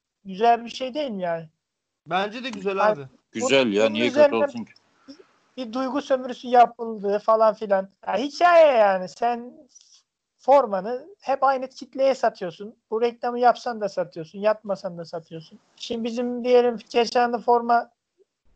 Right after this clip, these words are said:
Speaker 1: gö-, şeyini, videosunu beş milyon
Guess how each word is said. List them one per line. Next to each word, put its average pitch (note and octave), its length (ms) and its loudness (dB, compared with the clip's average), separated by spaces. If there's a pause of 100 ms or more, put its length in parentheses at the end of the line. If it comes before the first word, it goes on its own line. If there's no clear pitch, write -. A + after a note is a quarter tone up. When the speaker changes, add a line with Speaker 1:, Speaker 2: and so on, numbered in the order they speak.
(300)
Speaker 1:
gö-, A3+ 340 2
şeyini, G#3+ 420 0
videosunu A3 600 -2 (560)
beş A#3 280 2
milyon G#3+ 460 -8